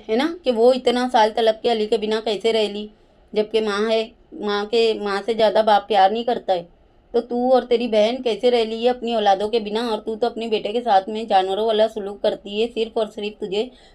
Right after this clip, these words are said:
पैसे से मतलब रहता है। तू बोलती है उसको कि सिर्फ और सिर्फ पैसा कमा के ला के दे, कोई भी काम कर, कुछ भी कर। एवड़े बेवड़े के साथ में तू अपने बच्चे को छोड़ देती है, जो कि वो भी नशेड़ी बन गया है, और तू आके यहाँ पे इतनी बड़ी-बड़ी बातें कर रही है। अपनी बहन से ज़रा पूछ के बताना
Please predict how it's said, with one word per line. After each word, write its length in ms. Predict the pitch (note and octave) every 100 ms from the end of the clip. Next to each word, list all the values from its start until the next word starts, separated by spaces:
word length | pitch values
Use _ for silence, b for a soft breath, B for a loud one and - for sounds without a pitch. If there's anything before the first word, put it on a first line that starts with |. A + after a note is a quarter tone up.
| b
पैसे 400 | A#3 A3+ - B3+
से 140 | B3+
मतलब 360 | A#3 A3 G#3 G#3
रहता 280 | G#3+ F#3 G3+
है। 100 | A3
तू 260 | A3 A#3
बोलती 420 | A3+ G#3+ F3 G#3 G#3+
है 100 | G3+
उसको 240 | - G#3+
कि 100 | A#3
सिर्फ 300 | A#3 A#3 A3+
और 100 | A3+
सिर्फ 220 | A3 G#3+ -
पैसा 240 | G3 G#3+
कमा 280 | G#3+ G3 F#3+
के 120 | G#3+
ला 160 | G3+ F#3
के 140 | G#3+
दे, 120 | G#3
कोई 280 | A#3 G#3 G3+
भी 80 | G#3+
काम 280 | A3 G3+ F#3+
कर, 160 | G#3
कुछ 260 | A3+ A3 F#3+
भी 120 | G#3
कर। 300 | A3 G#3 G#3+ - b b -
एवड़े 300 | A#3 A3 A#3
बेवड़े 340 | A3 G#3 G#3
के 100 | A3
साथ 220 | A3+ G#3 F#3+
में 140 | G#3+
तू 80 | G#3+
अपने 200 | A3 G#3+
बच्चे 260 | G#3 F#3+ G3+
को 100 | G#3+
छोड़ 320 | G#3+ G3 G3+
देती 340 | G#3+ G#3 G3+
है, 60 | G#3
जो 120 | G#3+
कि 120 | G#3
वो 200 | A3 G3
भी 100 | F#3+
नशेड़ी 420 | A3 G3 F#3+ F#3+ G3
बन 200 | G3 G3
गया 200 | G3 F3
है, 160 | F#3 A#3+ b b b
और 140 | A3
तू 200 | A#3+ A3+
आके 300 | A3+ F#3 F3
यहाँ 280 | G#3 F#3 F3
पे 80 | G3+
इतनी 280 | F#3+ G3+ A3+
बड़ी-बड़ी 440 | F#3+ F#3+ G3 G#3
बातें 360 | G3 F3 E3 F#3+
कर 180 | G3+ F3+
रही 160 | F3
है। 60 | F#3+
अपनी 220 | F#3+ A#3+
बहन 300 | A3+ G#3 G#3+
से 100 | A#3
ज़रा 180 | A#3 A3+
पूछ 280 | A3+ A3 G#3+
के 100 | A#3
बताना 460 | A3 G3+ F#3+ G#3+